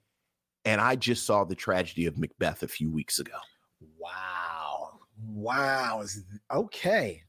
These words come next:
Speaker 2: All right. Well, that is high praise indeed. I gotta
Speaker 1: So,
Speaker 2: check this out.
Speaker 1: so please go see Swan Song. I know we posted a bunch of love, a, a bunch of love, um, stories and, and romances for Valentine's Day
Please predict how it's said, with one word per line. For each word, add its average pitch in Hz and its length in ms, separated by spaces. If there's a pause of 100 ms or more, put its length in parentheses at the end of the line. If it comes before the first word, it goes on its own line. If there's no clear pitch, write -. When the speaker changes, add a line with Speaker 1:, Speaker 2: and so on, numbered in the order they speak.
(160)
Speaker 2:
All 156 180
right. 165 300 (100)
Well, 127 160
that 135 260
is 143 140
high 135 220
praise 120 340
indeed. 107 260
I 101 40
gotta 113 80
Speaker 1:
So, 98 480
Speaker 2:
check - 80
this - 100
out. - 60
Speaker 1:
so 90 680 (1080)
please 127 1000 (800)
go 110 180
see 98 220
Swan 82 400
Song. 69 200
I 95 80
know 110 140
we 107 160
posted 92 500
a 87 40
bunch 85 260
of 87 60
love, 85 340 (420)
a, 95 60
a - 160
bunch 90 280
of 85 60
love, 87 380 (100)
um, 80 460 (160)
stories 85 540
and, 76 200
and 87 140
romances 80 520
for 87 120
Valentine's 80 680
Day 58 220